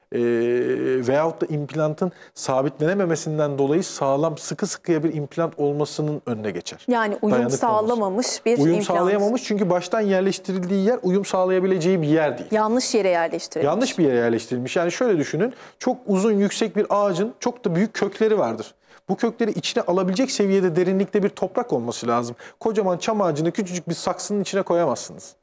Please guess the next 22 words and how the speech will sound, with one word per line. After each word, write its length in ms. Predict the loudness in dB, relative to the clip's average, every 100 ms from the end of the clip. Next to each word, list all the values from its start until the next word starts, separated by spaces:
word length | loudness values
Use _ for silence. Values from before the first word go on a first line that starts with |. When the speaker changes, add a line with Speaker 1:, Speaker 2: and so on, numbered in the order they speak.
| _ _ -4
Speaker 1:
Bunun 260 | 0 2 2
gibi 180 | 2
düşünün. 380 | 0 -2 -4 -4 -8 -18 0
Yeterli 380 | 0 2 0 0
miktarda 420 | -2 0 2 2
toprağın, 440 | 0 -2 0 0
yani 200 | 2 0
temelin 400 | 0 0 2 2
olması 380 | 2 2 0 2
lazım. 300 | 2 2 0 -6 -20 -8
Bunun 160 | -2 0
olmadığı 500 | 2 2 2 2 0
vakalarda 500 | 0 0 0 0 -2
da 60 |
implantların 840 | -2 -2 -2 -2 0 -2 -2 -6 -4
başarısız 460 | -2 0 -2 0
olması 340 | -2 -2 -4 -2
maalesef 340 | -4 -2 -6 -8 _ -20 _
kaçınılmaz. 720 | -6 -4 -2 -2 0 -2 -4 -16 -20 -16 -2
Ee, 60 | 0 2 0 -2 -4 -6 -10 -14 -14 -8 -4
bir 80 | 0
de 240 | 0 0